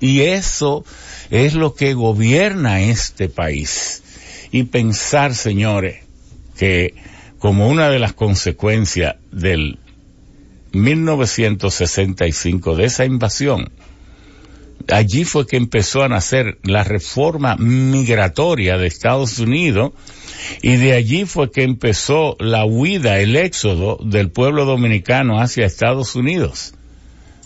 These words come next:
Pensar que ese abril de mil novecientos sesenta y cinco es el que dejó la consecuencia de las remesas, y ese, de esas remesas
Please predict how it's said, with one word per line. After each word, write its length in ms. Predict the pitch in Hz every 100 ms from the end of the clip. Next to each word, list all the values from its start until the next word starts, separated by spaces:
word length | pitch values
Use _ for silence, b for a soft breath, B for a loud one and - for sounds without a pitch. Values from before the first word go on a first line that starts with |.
| -
Pensar 680 | - 117 104 - 143 147 127
que 240 | - 113
ese 420 | 131 135 135 123 -
abril 520 | 110 101 139 139 110
de 100 | 104
mil 200 | 104 123
novecientos 600 | 147 131 104 127 131 123
sesenta 480 | 107 92 - 101 98
y 20 |
cinco 460 | 95 - 147 127 101
es 80 | 104
el 160 | 117
que 160 | - 107
dejó 300 | 98 85 113
la 160 | 117 98
consecuencia 800 | 120 104 95 117 120 110 104 104
de 100 | 104
las 160 | 104
remesas, 800 | 98 107 131 139 - - - - B B B B B
y 200 | - 117
ese, 580 | 123 147 - - 120 - B B B
de 500 | 98 101 - - 110
esas 320 | 131 - 135
remesas 640 | 135 123 113 107 - 95